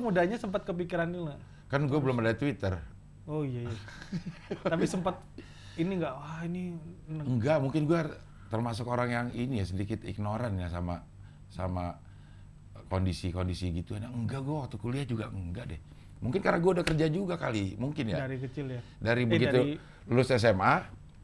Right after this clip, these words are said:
Speaker 2: gua udah kerja
Speaker 1: Di Bagito
Speaker 2: siaran.
Speaker 1: kan?
Speaker 2: Iya, siaran dan di Bagito segala macam. Jadi kayaknya gitu-gitu enggak dah.
Speaker 1: Tapi yang pengen, kalau saya sih, kalau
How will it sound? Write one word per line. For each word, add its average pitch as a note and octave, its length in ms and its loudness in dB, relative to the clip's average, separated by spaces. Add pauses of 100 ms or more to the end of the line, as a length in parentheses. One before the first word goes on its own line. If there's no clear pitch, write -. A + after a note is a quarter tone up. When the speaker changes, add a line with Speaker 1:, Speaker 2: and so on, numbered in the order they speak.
(500)
Speaker 2:
gua C3+ 180 6
udah D#3 140 12
kerja D#3 580 10
Speaker 1:
Di C#3+ 140 0
Bagito B2+ 220 2
Speaker 2:
siaran. B2+ 200 10
Speaker 1:
kan? C3+ 260 8 (160)
Speaker 2:
Iya, A#2+ 260 6
siaran G2 380 6
dan A#2 120 8
di G#2+ 220 6
Bagito G2 420 4
segala G2 260 4
macam. F#2+ 320 0
Jadi A2+ 320 0 (500)
kayaknya B2 360 0
gitu-gitu G2+ 440 0
enggak G2+ 440 -2
dah. D2+ 140 -6 (1500)
Speaker 1:
Tapi D#3 220 -2
yang F3 240 0
pengen, D#3+ 480 -2 (400)
kalau D3 240 0 (280)
saya D#3 180 0
sih, F#3 320 -6
kalau D3 260 -4